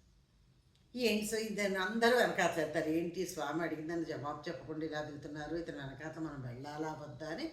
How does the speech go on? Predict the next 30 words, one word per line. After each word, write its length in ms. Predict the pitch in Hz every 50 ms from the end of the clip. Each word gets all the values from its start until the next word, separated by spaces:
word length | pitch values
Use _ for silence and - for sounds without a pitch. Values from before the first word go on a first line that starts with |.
| - - - - - - -
అందరు 460 | 214 233 233 220 214 220 220 - 214
చాలామంది 640 | 185 180 185 185 185 185 180 180 175 196 202 233 226
ఫాలో 300 | 170 170 156 160 165 165
అవుతారు, 340 | 160 156 156 170 175 196 196
వెళ్తారు. 380 | 165 127 113 - - 110 - - - - - - - _ - - - - - -
అలా 260 | 233 247 254 247 240
నిలబడి 420 | 226 208 208 220 220 214 208 208 190
చూస్తూనే 360 | 185 - 240 233 226 233 226
ఉంటాడు. 500 | 220 208 226 233 240 240 233 233 226 202
చూస్తున్నాడు, 480 | 185 - - 208 214 226 220 202 190
గంటలు 420 | 165 156 156 196 190 208 214 214 220
అయిపోతుంటే, 640 | 214 202 202 208 214 208 208 220 220 208 240 240 240
రోజు 320 | 233 190 170 175 175 185
అయిపోవచ్చింది, 720 | 202 190 196 - 202 208 202 202 208 220 214 214 214 185 170
ఏంటని 560 | 160 156 190 175 170 180 226 302 339 - - - - - - - -
మెల్లిగా 420 | 180 180 170 170 170 175 170 208 233
అది 240 | 226 214 175 160 135
ఎవరికి 340 | 117 113 143 160 165 190
వాళ్ళే 320 | 214 208 202 196 220 214 196 180
మళ్ళీ 160 | 170 175 170
అడగడానికి 540 | 147 143 147 160 165 190 214 214 214 - 165
భయం. 340 | 151 156 180 180 156 117 117
పెద్ద 220 | 117 - - 165
అతను 260 | 170 - - 202 190
కదా, 180 | 202 202 190 202
గురువు 340 | 185 151 160 165 160 165 170
లాంటి 300 | 185 185 185 180 175 180
వారు 220 | 175 170 165 160
స్వామి 460 | 156 - 147 147 151 147 151 160 160
అని 280 | 156 165 196 208 -